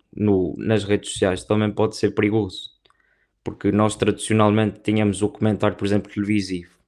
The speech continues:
Comentário televisivo, Marcelo Rebelo de Sousa.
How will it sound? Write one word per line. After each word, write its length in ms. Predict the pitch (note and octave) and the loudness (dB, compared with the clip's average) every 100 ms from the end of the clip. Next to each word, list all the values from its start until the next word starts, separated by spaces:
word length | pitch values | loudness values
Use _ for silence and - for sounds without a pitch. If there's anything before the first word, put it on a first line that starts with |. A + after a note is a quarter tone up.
| _ _ _ _ _ _ - _ _ | _ _ _ _ _ _ -20 _ _
Comentário 420 | - G#2+ G2+ G#2 | -2 0 2 -2
televisivo, 520 | G2+ G2 A2 F#2+ F#2 G2+ | -2 -2 0 0 -2 -2
Marcelo 340 | F#2+ G#2+ G2 | 0 2 0
Rebelo 240 | F#2+ G2+ | 2 -2
de 60 | F2+ | -2
Sousa. 460 | - E2+ E2+ F2 | 0 0 -2 -12